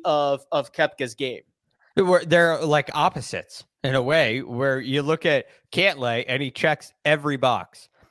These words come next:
Speaker 2: except major record. You look at Koepka and he checks zero boxes except
Speaker 1: Except
Speaker 2: major
Speaker 1: major
Speaker 2: record.
Speaker 1: record.
Speaker 2: Uh, so they're, they're opposite in that degree. I, I'm much more comfortable.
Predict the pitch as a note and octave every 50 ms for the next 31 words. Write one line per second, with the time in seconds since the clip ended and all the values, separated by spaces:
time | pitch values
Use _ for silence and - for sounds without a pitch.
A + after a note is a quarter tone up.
0 | _ - - C3 - - - C3 C3 - C3 C3+ D3 E3 E3+ C#3 B2 A#2+ G#2+ F#2+
1 | F#2 F2 - - - - _ _ _ _ _ _ - C3+ C#3+ D#3+ D#3 - C3 A#2+
2 | - - F#3 G3+ - - C#3+ C3 A#2+ A#2 - - C3 A#2+ C3 D#3 D3+ - - D3+
3 | C#3+ C3 A#2 - - - _ - - G#2+ G#2+ G#2+ A2 A2 A2 G#2+ G#2+ G#2+ G#2+ B2+
4 | F3 F#3+ D#3+ B2 A2+ G#2 G#2 F#2+ F2+ F2+ - - - A2 G#2+ A2 - - _ -
5 | C3+ A#2+ - - C3+ A#2+ A2+ _ - - - - C3+ D3+ F3+ G3 D#3 B2+ A#2 G2+
6 | G2 F#2 F#2+ - - F2+ C#3 C#3+ B2 C3 A#2 A2+ B2 C3 - - F#3 F#3 F3 D#3+
7 | - - F3+ E3+ E3 F3 E3 E3 C3+ C#3+ C#3+ D#3 D#3 D3+ D3 D3 - D3+ D#3 F#3
8 | G#3+ - G3+ D3 - - C3 A#2 A2+ A2 A2 A2 G#2 G#2+ - - - - - A#2+
9 | G#2+ - A#2 G#2+ F#2+ F2 G2 - - D#3+ - - _ - - F3 A3 A#3 F#3+ E3+
10 | F3 F#3+ G3 - - F3 D#3 C3+ - - D3+ C#3+ C#3 - - C3+ G#2+ G2+ G2 F2
11 | F2